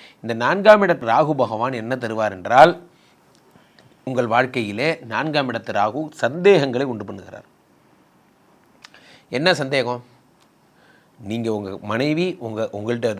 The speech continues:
ஓப்பனாவே கேட்பாங்க, "நீ யார் கூடயாவது பேசிட்டு இருக்கியா?" உங்கள் கணவர் உங்கள்ட்ட ஓப்பனாவே கேட்பாரு, "நீ யார் கூடயாவது பழகிட்டு இருக்கியா?"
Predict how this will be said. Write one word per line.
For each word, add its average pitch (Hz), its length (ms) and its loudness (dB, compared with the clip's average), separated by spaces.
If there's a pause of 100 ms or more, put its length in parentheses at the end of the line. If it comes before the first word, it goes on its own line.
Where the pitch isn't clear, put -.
ஓப்பனாவே 147 440 6
கேட்பாங்க, 120 440 0
"நீ 131 100 -4
யார் 107 280 -4
கூடயாவது 131 260 0 (300)
பேசிட்டு 139 380 2
இருக்கியா?" 104 360 -2 (260)
உங்கள் 117 200 -10
கணவர் 156 340 0
உங்கள்ட்ட 131 200 -6
ஓப்பனாவே 131 400 -2
கேட்பாரு, 113 360 -4
"நீ 107 120 -8
யார் 104 240 -6
கூடயாவது 123 300 0
பழகிட்டு 110 340 -4
இருக்கியா?" 92 240 -10